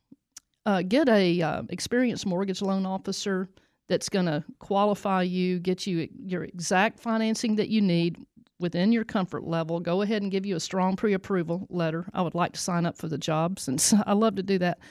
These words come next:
Also, look for a good, reputable realtor who knows the market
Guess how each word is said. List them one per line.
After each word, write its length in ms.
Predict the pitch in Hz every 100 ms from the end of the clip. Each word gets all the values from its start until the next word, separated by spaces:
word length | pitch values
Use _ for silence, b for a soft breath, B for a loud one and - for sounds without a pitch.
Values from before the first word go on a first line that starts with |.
| b b b b -
Also, 720 | 214 285 - 254 208 185 -
look 340 | 175 185 254 -
for 180 | 202 -
a 120 | 175
good, 440 | 160 190 208 208 -
reputable 600 | 170 180 180 180 165 165
realtor 400 | 165 175 170 -
who 160 | 170 170
knows 540 | 165 165 175 214 -
the 80 | 247
market 540 | 214 214 233 285 -